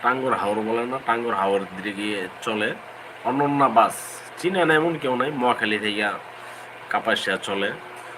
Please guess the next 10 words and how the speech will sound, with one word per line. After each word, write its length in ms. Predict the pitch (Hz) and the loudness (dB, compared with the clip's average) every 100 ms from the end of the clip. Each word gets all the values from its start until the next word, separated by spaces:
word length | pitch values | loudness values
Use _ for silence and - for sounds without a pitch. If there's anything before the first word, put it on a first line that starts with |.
| - 110 | -12 -4
অনন্যা 420 | 117 123 120 110 | 0 0 2 2
বাস। 500 | 98 87 - - - - - - - | 4 0 -2 -12 -12 -16 -16 -16 -12
এই 180 | - 123 | -4 -2
বাসের 500 | 123 131 127 147 127 | 2 2 4 2 0
ধাক্কায় 420 | 104 107 - 135 | 2 2 4 0
সুজুকি 460 | 131 - 123 123 127 90 | 0 -2 -6 -4 -4 -4
জিক্সারে 540 | 101 - - 95 80 80 | -8 -4 0 0 -2 2
দুই 160 | 156 185 | 2 4
বন্ধু 460 | 160 165 139 98 - - 117 | 6 6 4 -2 -6 -8 -4
স্পট 360 | - - 170 | -4 6 6